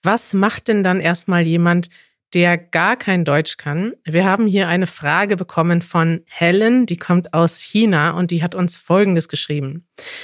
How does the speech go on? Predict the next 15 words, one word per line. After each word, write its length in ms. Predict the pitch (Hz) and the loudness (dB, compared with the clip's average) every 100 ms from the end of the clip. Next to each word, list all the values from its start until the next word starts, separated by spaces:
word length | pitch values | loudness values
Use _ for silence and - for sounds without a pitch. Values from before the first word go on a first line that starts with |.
| - - _ _ | -20 -20 _ _
„Ich 220 | 269 - | 0 2
bin 180 | 269 226 | 2 2
dieses 340 | 214 226 - | 2 0 0
Jahr 280 | 160 165 190 | 0 2 2
in 140 | 175 | 2
die 180 | 170 160 | 0 0
deutschsprachige 880 | 165 170 214 - - 180 180 190 175 | 2 2 2 -2 -2 -2 -2 -2 -2
Schweiz 560 | - - - 190 240 - | -4 -6 -2 -2 -2 -6
gezogen 540 | 233 - 208 208 214 | -6 -2 2 2 2
und 180 | 175 175 | 0 -2
fand 320 | - 196 202 | -2 -2 -2
Swiss 600 | - - - 226 294 - | -4 -8 0 0 0 -4
German 480 | - 165 165 180 185 | -2 0 2 2 0
sehr 480 | 156 170 220 202 180 | 0 2 4 4 2
schwierig. 680 | 165 - 170 147 - - - | -2 -4 -2 -2 -4 -12 -20